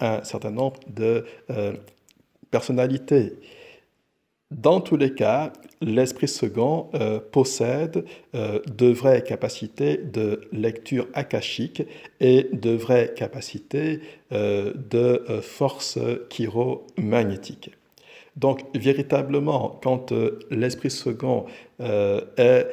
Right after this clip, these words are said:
euh, au premier plan et vient, euh, occuper le corps du,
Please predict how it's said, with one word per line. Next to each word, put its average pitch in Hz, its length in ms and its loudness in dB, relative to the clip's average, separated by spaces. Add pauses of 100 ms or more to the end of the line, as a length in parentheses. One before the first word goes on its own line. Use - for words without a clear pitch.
(200)
euh, 107 160 -2 (100)
au 131 80 0
premier 120 380 -2
plan 127 420 -2
et 110 160 -2
vient, 127 400 -2 (140)
euh, 101 340 -2 (300)
occuper 131 680 0 (840)
le 113 200 0
corps 117 480 2
du, 113 400 -4